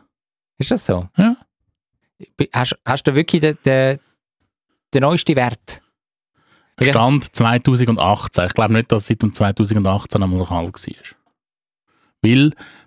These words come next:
Speaker 2: der Kälterekord ist übrigens neunzehnhundertneunundzwanzig gewesen.
Speaker 1: Ah, wirklich? Weil ich, ich habe eben das
Speaker 2: Am
Speaker 1: auch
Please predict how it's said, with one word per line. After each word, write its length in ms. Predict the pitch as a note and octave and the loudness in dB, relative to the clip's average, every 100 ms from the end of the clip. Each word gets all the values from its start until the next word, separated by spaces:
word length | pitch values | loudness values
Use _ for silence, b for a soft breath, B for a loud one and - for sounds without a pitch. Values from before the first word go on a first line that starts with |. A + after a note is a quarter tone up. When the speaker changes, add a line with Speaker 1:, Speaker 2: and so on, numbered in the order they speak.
| - | -2
Speaker 2:
der 100 | A2+ | 0
Kälterekord 760 | - A#2 - A2+ A2 A2+ G#2 - | 2 0 2 0 0 0 0 0
ist 100 | G2+ | 0
übrigens 420 | G#2+ G2+ G2+ G2 | 0 0 -2 0
neunzehnhundertneunundzwanzig 1400 | G#2+ A#2 A#2 A2 G#2+ G#2 A2 A#2+ B2 A#2+ A#2 G#2+ G#2 - - | 2 2 0 0 0 0 0 0 0 0 -2 0 -2 -8 -16
gewesen. 280 | - - - _ - | -14 -14 -16 _ -6
Speaker 1:
Ah, 160 | B2+ C3+ | -2 -2
wirklich? 360 | A3 - A#2 - | -2 -4 -6 -2
Weil 220 | B2+ A#2+ | -4 -2
ich, 120 | C#3 - | -2 -2
ich 140 | - C3 | -2 -2
habe 100 | D3+ | -2
eben 160 | C#3+ A2 | 2 4
das 100 | A2+ | 4
Speaker 2:
Am 100 | B2+ | 2
Speaker 1:
auch 240 | D3 G3+ | 0 -2